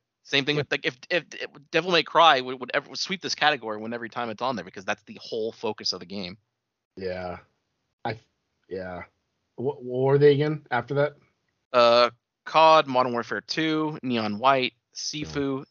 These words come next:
Speaker 1: T M N T, Shredder's Revenge.
Speaker 2: <sighs> I could see it being Sifu 'cause the whole point of that too is fighting, and then you die
Speaker 1: I could
Speaker 2: and
Speaker 1: also.
Speaker 2: I could see that. That I, I kinda gotta give it to Ninja Turtles 'cause that's the whole point of the beat 'em up side scroller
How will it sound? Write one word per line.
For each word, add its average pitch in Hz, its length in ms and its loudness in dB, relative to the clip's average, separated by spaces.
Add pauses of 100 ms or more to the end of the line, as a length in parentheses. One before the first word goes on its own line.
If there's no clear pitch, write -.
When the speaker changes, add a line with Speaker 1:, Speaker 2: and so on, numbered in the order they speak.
(120)
Speaker 1:
T 143 160 -2
M 131 100 2
N 120 120 2
T, 120 240 -6
Shredder's 110 440 0
Revenge. 98 640 -6 (180)
Speaker 2:
<sighs> - 140 -20 (400)
I 175 60 6
could 175 140 4
see 226 180 8
it 220 80 6
being 214 160 10
Sifu 214 480 2
'cause 143 100 -4
the 139 60 6
whole 147 140 4
point 165 160 6
of 123 60 4
that 120 200 6
too 139 160 0
is 135 100 0
fighting, 139 440 2
and 135 80 -2
then 110 80 0
you 110 100 -4
die 107 120 2
Speaker 1:
I 113 120 6
could 113 60 4
Speaker 2:
and 117 80 8
Speaker 1:
also. 107 400 4 (300)
Speaker 2:
I 127 100 4
could 135 120 2
see 147 140 2
that. 127 300 2 (500)
That 135 200 0 (540)
I, - 300 2
I - 40 -2
kinda 311 240 8
gotta 165 180 8
give 147 160 4
it 147 60 -2
to 110 300 -4 (120)
Ninja 123 220 -4
Turtles 123 400 -4
'cause - 100 -10
that's 131 160 0
the 143 60 -10
whole 143 160 0
point 147 340 -2
of 104 60 -8
the 107 80 -4
beat 113 180 -4
'em 110 100 -4
up 110 220 -6 (160)
side 117 220 -2
scroller 82 420 -10